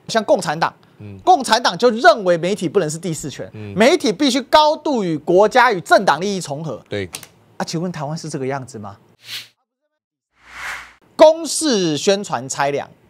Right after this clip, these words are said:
Speaker 1: 哦，这个问题哦，这个事情真的是非常的瞎啊，因为我早上刚好就访这个林佩祥哦，
Speaker 2: 对。
Speaker 1: 基隆市的立委哦，所以刚刚听他讲的时候，我已经听到哦，真的是不飒飒公西，气该被戏啊，
Speaker 2: <laughs>
Speaker 1: 哦，我真的是，他真的妈我气死啊，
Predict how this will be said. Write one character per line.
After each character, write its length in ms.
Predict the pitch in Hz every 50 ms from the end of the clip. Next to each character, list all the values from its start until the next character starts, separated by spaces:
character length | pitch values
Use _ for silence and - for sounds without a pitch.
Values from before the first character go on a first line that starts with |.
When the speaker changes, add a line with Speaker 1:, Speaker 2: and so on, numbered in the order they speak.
| _ _
Speaker 1:
哦， 180 | - 104 90 90 -
这 120 | 165 165
个 80 | 139 135
问 180 | 156 170 143 113
题 160 | - - 85
哦， 80 | 76 - _ - - _ _ -
这 100 | - 381
个 80 | 311 247
事 160 | - 349 302
情 100 | 226 214
真 100 | 247 247
的 40 | 214
是 120 | 233 247
非 100 | 214 247
常 100 | 226 196
的 80 | 175 175
瞎 360 | - - - 185 180 165 160
啊， 120 | 143 143
因 80 | 190 233
为 60 | 220
我 80 | 160 143
早 180 | 147 131 117
上 220 | 151 185 175 151 135
刚 140 | 180 175
好 120 | 170 143 120
就 140 | - 170 160
访 280 | - - 117 98 101 107
这 80 | 135
个 120 | 123 123 110
林 120 | 107 120 131
佩 160 | 151 160 131
祥 160 | 117 - - -
哦， 120 | - 76 -
Speaker 2:
对。 180 | 165 151 127 - -
Speaker 1:
基 120 | - 185
隆 160 | 180 160 151 147
市 160 | - - 170
的 80 | 147 131
立 180 | 147 170 147
委 120 | 120 87 69 62
哦， 120 | 58 62 - - - _ _
所 140 | - 208 180
以 20 |
刚 120 | 196 196
刚 80 | 190 180
听 120 | - 196
他 140 | 196 185 185
讲 180 | 175 165 131 117
的 60 | 113
时 80 | 110 147
候， 80 | 151
我 160 | 147 151 156
已 40 | 143 135
经 120 | 156 151
听 220 | - - 165 156
到 160 | 156 139 123 110
哦， 220 | 107 101 101 104
真 100 | 127 147
的 80 | 139 131
是 140 | 135 147 127
不 140 | 117 110 110
飒 180 | - 143 123
飒 180 | - 147 127 110
公 220 | 107 98 101 104
西， 180 | 101 110 110 104 -
气 120 | - 143
该 140 | 123 123 113
被 100 | 117 113
戏 240 | 101 - - 113 101
啊， 120 | - - - - - 202 - - - 240 - - -
Speaker 2:
<laughs> 0 |
Speaker 1:
哦， 100 | 180 170
我 140 | 175 165 160
真 120 | 190 214
的 80 | 208 196
是， 80 | 202 190
他 200 | - - 208 202
真 200 | 208 214 208 202
的 80 | 180
妈 160 | 165 175 175
我 120 | 160 135 127
气 200 | - - 180 143
死 240 | - - - - 65
啊， 120 | -